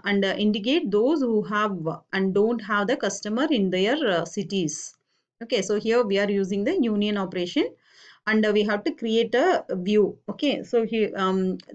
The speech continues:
the view that finds the salesman who has the customer with the highest order of the day. And, uh, finally, we are going to, um, demonstrate the delete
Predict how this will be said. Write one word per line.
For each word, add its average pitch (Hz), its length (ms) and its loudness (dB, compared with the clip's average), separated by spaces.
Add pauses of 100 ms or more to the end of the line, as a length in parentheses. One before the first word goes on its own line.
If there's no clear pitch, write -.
the 196 100 0
view 247 420 2
that 202 220 -4
finds 226 320 0
the 254 100 4
salesman 214 600 0
who 233 300 0
has 196 180 -2
the 220 80 -4
customer 208 480 -4
with 180 160 -4
the 285 160 -2
highest 190 460 -2
order 175 220 0
of 180 180 -4
the 175 100 -10
day. 196 260 -2 (580)
And, 269 200 4
uh, 226 140 2
finally, 226 440 2
we 254 120 4
are 214 80 0
going 208 340 0
to, 339 460 2
um, 196 480 0
demonstrate 202 680 -2
the 339 260 2
delete 196 600 0